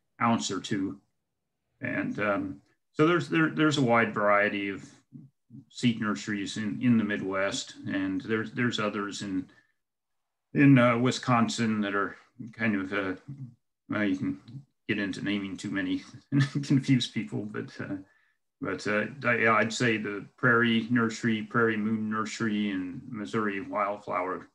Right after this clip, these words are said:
Nursery would be three, three of the best sources for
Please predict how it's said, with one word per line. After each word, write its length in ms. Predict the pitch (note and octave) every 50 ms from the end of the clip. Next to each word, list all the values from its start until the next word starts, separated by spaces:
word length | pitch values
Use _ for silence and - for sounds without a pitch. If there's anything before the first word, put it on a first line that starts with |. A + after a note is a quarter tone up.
| _ _ -
Nursery 420 | F#2+ F#2 E2+ - - G2 F#2+ F#2
would 160 | F2+ F#2 -
be 180 | F2 F#2 F#2 E2+
three, 400 | C#2 - - G#2 G2+ F#2 F#2 F#2 - _ _ _ _ -
three 160 | A#2 G#2+ G#2
of 60 | F#2+
the 80 | E2 E2+
best 300 | E2+ G2 F#2 F2 - -
sources 480 | - A2 G#2 F2+ E2+ - - - - -
for 360 | - - - - - -